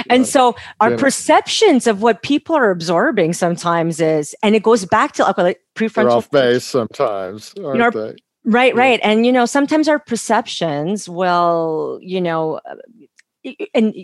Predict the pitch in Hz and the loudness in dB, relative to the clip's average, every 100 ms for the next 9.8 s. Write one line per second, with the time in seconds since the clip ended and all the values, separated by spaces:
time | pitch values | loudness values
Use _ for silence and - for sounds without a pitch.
0 | - 226 233 240 226 214 220 - 233 226 | -10 -6 -4 -2 -2 -2 -4 -2 -2 -2
1 | 214 180 175 - 160 160 165 170 160 _ | -2 0 -2 -2 -4 -4 -8 -8 -10 _
2 | 170 - 175 165 156 151 151 156 160 160 | -10 -6 -4 -4 -4 -8 -8 -6 -4 -6
3 | - 143 127 101 170 - 190 165 170 208 | -8 -6 -6 -6 -6 -4 -6 -6 -10 -8
4 | 226 226 - 208 196 196 185 175 160 156 | -4 -4 -2 -6 -4 -4 -4 -2 -4 -4
5 | 156 - 156 156 151 - - - - - | -6 -8 -4 -2 -4 -6 -18 -18 -18 -12
6 | 220 196 185 180 202 196 160 151 147 151 | -2 0 0 0 -2 -2 -4 -4 -2 -2
7 | 139 143 113 147 - - _ _ 196 196 | -6 -10 -12 -14 -16 -20 _ _ -2 0
8 | 190 185 202 190 196 226 220 175 180 170 | 0 -2 -8 -6 -4 -2 -2 -2 -4 -4
9 | 175 170 - - 185 - 175 175 | -4 -8 -8 -6 -6 -4 -6 -6